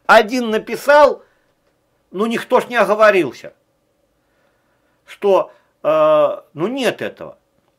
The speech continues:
И когда вот это я об-, объяснил, все нормально стало. Так этому предшествовало. Вот как это, э, ведь, подождите, каждый слышал простую вещь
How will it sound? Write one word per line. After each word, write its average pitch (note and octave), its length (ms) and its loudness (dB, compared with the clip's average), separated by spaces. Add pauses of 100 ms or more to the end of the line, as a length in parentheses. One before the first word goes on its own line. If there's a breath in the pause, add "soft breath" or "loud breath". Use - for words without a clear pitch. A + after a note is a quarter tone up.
(140)
И - 80 -8
когда G#3 460 0
вот - 160 -4
это G#3 180 -6
я F#3+ 200 2
об-, F3 180 -4 (120)
объяснил, A3+ 760 -8 (760 soft breath)
все - 200 -6
нормально G#3+ 460 -6
стало. F2 460 -8 (440)
Так - 280 -10
этому F#3 440 0
предшествовало. F#3 640 0
Вот D#3+ 120 -2
как A#3+ 300 4
это, E3 160 0
э, - 240 -2
ведь, F#3+ 260 2 (300 loud breath)
подождите, F#3+ 680 -2 (1300)
каждый F3 540 4
слышал G3+ 480 -2
простую F3+ 540 -2
вещь G2 420 -10